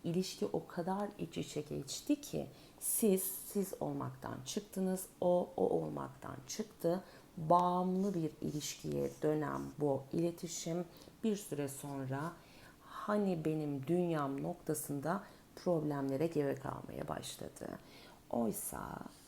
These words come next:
şu şekilde bir alan oluşturmuş olsaydınız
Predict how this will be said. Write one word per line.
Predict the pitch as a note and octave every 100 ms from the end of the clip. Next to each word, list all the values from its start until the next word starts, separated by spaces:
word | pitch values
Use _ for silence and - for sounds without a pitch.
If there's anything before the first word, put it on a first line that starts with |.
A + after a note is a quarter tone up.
| - - - - - - - - - - - - - - - - - - - -
şu | - - - F#3
şekilde | - F3 E3 - D3+ C#3+ C#3 C#3 C3+ C3+ - - - D#3 D#3+
bir | C#3 C3+ - -
alan | C#3+ C#3+ C#3
oluşturmuş | C3+ C3+ - - C#3+ C#3 -
olsaydınız | C#3+ C#3+ - D3 C#3+ - D3 C#3+ C#3 C#3 F3+ A3 - -